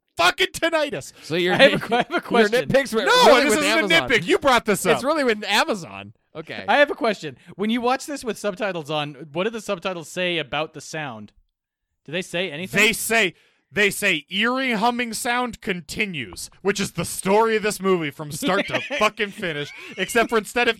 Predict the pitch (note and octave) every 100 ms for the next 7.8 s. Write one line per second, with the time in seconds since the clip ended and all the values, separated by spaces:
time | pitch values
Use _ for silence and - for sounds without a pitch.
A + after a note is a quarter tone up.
0 | - A3 G#3+ G3 F3+ G3 E3+ D#3+ D#3+ D#3
1 | D#3 - - E3 E3 F#3 F3+ F3+ - -
2 | - - A3 A3 - - G#3 G3+ F#3+ F#3
3 | G3+ G3 F#3+ F3+ D3+ D#3+ F3+ D#3 - -
4 | D3 B2+ B2 - - - F#3+ E3+ - E3+
5 | D#3+ A#2 G2+ - - - - _ - _
6 | - _ - - - - - - - _
7 | _ _ - - - - _ -